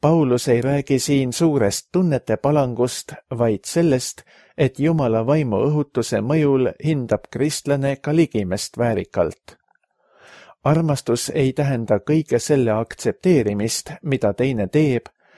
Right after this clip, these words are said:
vaid seda, et teda koheldakse võrdväärse inimesena ja lastakse tal vastutada ka valede valikute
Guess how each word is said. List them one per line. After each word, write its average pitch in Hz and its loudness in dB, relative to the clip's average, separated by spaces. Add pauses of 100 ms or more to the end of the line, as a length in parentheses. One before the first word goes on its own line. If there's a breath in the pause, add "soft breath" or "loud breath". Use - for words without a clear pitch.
(340 soft breath)
vaid 120 2
seda, 143 0
et 147 -2
teda 127 0
koheldakse 113 -2
võrdväärse 110 -2
inimesena 131 0 (460 soft breath)
ja 135 2
lastakse 135 -2
tal 110 0
vastutada 131 0
ka 143 -2
valede 101 2
valikute 104 0